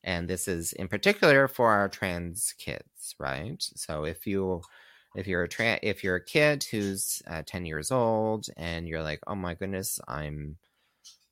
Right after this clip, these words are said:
uh, I, I identify as the, uh, another gender," or something like that, or "I'm unsure," that, there's a lot of unsures out there as well. Uh, there is an option to take, uh, a treatment which will stop,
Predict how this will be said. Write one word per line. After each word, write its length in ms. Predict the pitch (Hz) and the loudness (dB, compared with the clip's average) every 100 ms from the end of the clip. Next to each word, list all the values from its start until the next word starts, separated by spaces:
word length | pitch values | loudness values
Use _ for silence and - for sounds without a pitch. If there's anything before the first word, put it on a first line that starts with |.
| _ | _
uh, 220 | 78 73 71 - | -8 -8 -8 -10
I, 240 | 71 67 - | -10 -8 -10
I 100 | 82 | -8
identify 500 | 78 82 85 85 82 | -6 -4 -4 -2 -2
as 200 | 80 80 | -2 -4
the, 300 | 90 76 71 50 | -6 -6 -6 -6
uh, 160 | 65 - - | -8 -8 -4
another 280 | 90 82 | -2 -2
gender," 600 | 82 139 139 131 120 120 117 | 2 2 4 4 6 6 6
or 180 | 76 | 4
something 260 | 110 110 - | 2 -2 -2
like 140 | 104 104 | -2 2
that, 280 | 98 98 | 2 2
or 220 | 82 85 82 | 2 2 2
"I'm 220 | 90 90 | 2 2
unsure," 920 | - 113 - - 147 131 135 190 269 240 | 4 4 4 2 6 8 8 4 0 2
that, 280 | 98 95 - | 2 2 0
there's 140 | 95 | -2
a 60 | 98 | 2
lot 220 | 104 127 | 2 2
of 140 | 110 - | 0 -2
unsures 680 | 101 98 - - 123 113 113 | -4 -2 -2 0 0 0 0
out 220 | 101 101 | -2 -2
there 160 | 98 92 | -2 -2
as 160 | 92 98 | -2 -4
well. 520 | 131 101 78 92 151 - - - _ | 0 2 2 -2 -4 -10 -20 -20 _
Uh, 240 | - 95 90 | -2 0 0
there 240 | 110 127 | 4 4
is 300 | 127 110 147 233 | 6 4 2 2
an 80 | |
option 640 | 233 117 170 - - 82 311 403 339 | 2 2 0 -2 -2 -2 -2 -4 -6
to 580 | - 101 98 98 92 90 | -4 0 2 0 0 -4
take, 500 | - 92 90 - - | -2 -2 -2 -8 -12
uh, 320 | 92 90 87 - | -6 -4 -4 -4
a 100 | 90 | -6
treatment 680 | 87 - - 85 90 - - - | -6 -4 -4 -2 -6 -6 -10 -8
which 320 | 95 - - | -8 -8 -6
will 260 | 92 85 80 | -4 -2 -4
stop, 480 | - 107 87 85 | -4 0 0 -2